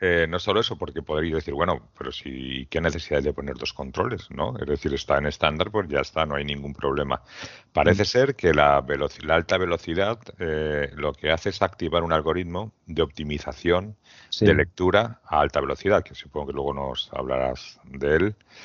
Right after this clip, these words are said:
Speaker 1: y
Speaker 2: Ujú.
Speaker 1: es para superando, creo que puedes poner el límite en la configuración de dos coma cuatro, dos coma cinco, a partir
Speaker 2: Sí.
Speaker 1: de ahí, eh, lo que es una velocidad ya importante, ¿eh? Estamos hablando de, vamos, si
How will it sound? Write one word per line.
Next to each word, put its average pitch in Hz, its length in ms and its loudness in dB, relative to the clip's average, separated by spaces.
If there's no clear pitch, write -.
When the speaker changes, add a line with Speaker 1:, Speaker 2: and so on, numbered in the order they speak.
Speaker 1:
y 107 220 2
Speaker 2:
Ujú. 80 80 8
Speaker 1:
es 80 100 0
para 82 520 6
superando, 82 580 -4
creo 85 240 -8
que 80 420 -2
puedes 73 220 -6
poner 76 260 -2
el 71 140 0
límite 73 400 -4
en 62 60 -8
la 65 80 -6
configuración 69 680 -4
de 71 80 -2
dos - 140 -4
coma 65 180 -6
cuatro, 85 320 2
dos 71 160 -2
coma 73 220 -2
cinco, 98 520 -4
a 76 100 -2
partir 76 400 -2
Speaker 2:
Sí. 90 60 2
Speaker 1:
de 90 120 6
ahí, 98 220 2
eh, 78 680 6
lo 71 260 -2
que 71 120 -4
es - 140 -2
una 78 120 0
velocidad 76 400 0
ya 73 140 2
importante, 76 680 -4
¿eh? - 100 -4
Estamos - 360 -8
hablando 76 600 0
de, 67 440 -2
vamos, 71 260 -6
si 73 120 -2